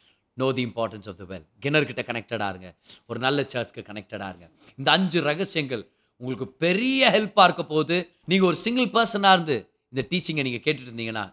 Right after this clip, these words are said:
இது அநேகருக்கு pass பண்ணுங்க, அவங்களும் இந்த டீச்சிங்கை பெற்றுக்கொள்ளட்டும். ஞாபகம் வச்சுங்க, திருமணத்துக்கு ஒரு நோக்கம் இருக்குது. திருமணம் தேவனுடைய நோக்கங்கள் கொண்டது. Number one, தேவனுடைய சந்தோஷத்தை ரெண்டு பேரும் சேர்ந்து அனுபவிக்கணுன்றதுக்காக. ரெண்டாவதாக,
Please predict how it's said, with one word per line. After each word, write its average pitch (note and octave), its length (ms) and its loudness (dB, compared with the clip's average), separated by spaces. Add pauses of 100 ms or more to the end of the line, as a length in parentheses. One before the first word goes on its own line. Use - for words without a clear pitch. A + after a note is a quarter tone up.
இது G#2 100 -10
அநேகருக்கு C#3+ 500 -2
pass B2+ 220 -6
பண்ணுங்க, A2 260 -10 (380)
அவங்களும் C3+ 300 2
இந்த A2 140 -4
டீச்சிங்கை A#2 380 -2
பெற்றுக்கொள்ளட்டும். G2+ 560 -6 (220)
ஞாபகம் D#3 300 8
வச்சுங்க, B2+ 280 -6 (360)
திருமணத்துக்கு E3 480 2
ஒரு B2 120 0
நோக்கம் D#3+ 260 6
இருக்குது. G#2+ 220 -2 (120)
திருமணம் F#3+ 460 6 (160)
தேவனுடைய F#3 460 6
நோக்கங்கள் B2+ 480 -10
கொண்டது. A#2+ 280 -8 (360)
Number F3 340 6
one, B2+ 120 2 (720)
தேவனுடைய G3+ 420 6 (100)
சந்தோஷத்தை F#3 580 0
ரெண்டு D#3 200 -4
பேரும் E3+ 260 0
சேர்ந்து D#3 320 0 (640)
அனுபவிக்கணுன்றதுக்காக. B2+ 1000 -4 (500)
ரெண்டாவதாக, D3+ 720 8